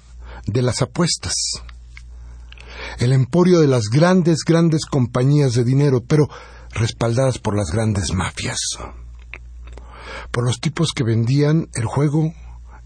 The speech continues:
el alcohol, la droga, la prostitución, esas cosas que no permitía,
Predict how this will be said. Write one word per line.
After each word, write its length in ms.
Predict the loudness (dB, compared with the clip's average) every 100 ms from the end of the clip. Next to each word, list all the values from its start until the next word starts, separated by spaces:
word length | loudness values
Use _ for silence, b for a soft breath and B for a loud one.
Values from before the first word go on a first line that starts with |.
| -8
el 80 | -8
alcohol, 580 | -6 -2 2 2 0 -8 B B -6
la 180 | -2 0
droga, 520 | 2 0 0 -2 -6 -12 B B -8
la 100 | -4
prostitución, 840 | -4 -4 -4 -4 -4 -2 -2 -2 B B B B B -2
esas 320 | 0 0 0
cosas 380 | 0 0 0 2
que 120 | 2
no 140 | 2
permitía, 840 | 2 2 2 0 0 2 4 2